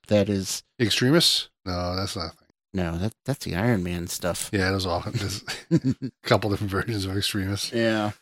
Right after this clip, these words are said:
Speaker 1: Yeah, that's true. But, um, so they're, they're trying to attack this group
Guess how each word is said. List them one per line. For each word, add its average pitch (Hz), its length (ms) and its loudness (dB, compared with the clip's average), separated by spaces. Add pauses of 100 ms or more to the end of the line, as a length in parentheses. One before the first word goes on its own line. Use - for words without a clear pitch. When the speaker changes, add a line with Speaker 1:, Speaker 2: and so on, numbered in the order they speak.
(320)
Speaker 1:
Yeah, 101 160 0
that's 98 240 -4
true. 104 280 -2 (420)
But, 117 180 12
um, 113 420 8
so 135 260 6
they're, 120 240 6
they're 120 380 4 (420)
trying 143 240 4
to 135 60 4
attack 127 380 4
this 127 200 0
group 113 320 -2